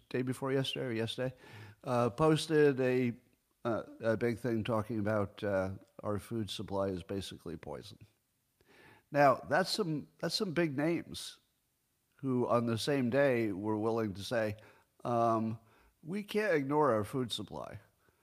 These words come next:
There's something deeply wrong with it." Clearly, there's something deeply, deeply wrong with our food supply.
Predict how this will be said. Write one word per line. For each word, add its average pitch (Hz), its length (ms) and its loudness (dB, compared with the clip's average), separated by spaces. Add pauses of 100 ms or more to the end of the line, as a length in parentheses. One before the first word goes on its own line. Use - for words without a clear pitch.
(400)
There's 135 260 2
something 165 460 0
deeply 104 420 -2
wrong 104 340 0
with 58 140 -14
it." - 160 -16 (1120)
Clearly, 120 440 -4 (440)
there's 110 160 -6
something 123 380 -2
deeply, 117 440 -2
deeply 107 380 -4
wrong 98 300 -2
with 87 100 -8
our 90 140 -4
food 143 240 -8
supply. - 320 -12